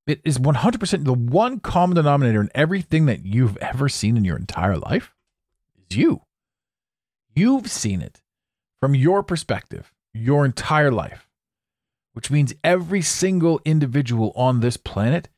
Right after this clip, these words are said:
has a very vastly different experience than the person standing next to them. And yet we believe that our version is right. And the only reason we believe that is because we've been told to believe that so that we are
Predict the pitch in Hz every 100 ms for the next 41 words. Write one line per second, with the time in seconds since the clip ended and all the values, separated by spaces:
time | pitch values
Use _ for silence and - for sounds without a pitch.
0 | _ _ _ 127 117 123 104 92 104 117
1 | 113 113 104 95 98 117 135 - - 95
2 | 92 - 117 - 101 90 - - 113 95
3 | 78 65 - _ _ _ _ - 110 104
4 | - 104 98 - 92 90 87 80 - -
5 | - _ _ _ _ _ _ _ _ _
6 | _ _ _ _ _ _ _ _ _ 131
7 | 139 123 131 156 139 135 135 127 107 110
8 | - 104 110 107 98 107 92 101 87 80
9 | 69 - - _ _ _ _ _ _ _
10 | _ _ _ _ _ _ _ _ _ _
11 | _ _ 135 131 135 123 196 156 127 104
12 | 107 98 101 104 98 101 87 95 90 87
13 | 147 170 90 95 87 90 90 101 90 87
14 | 104 101 - 92 85 87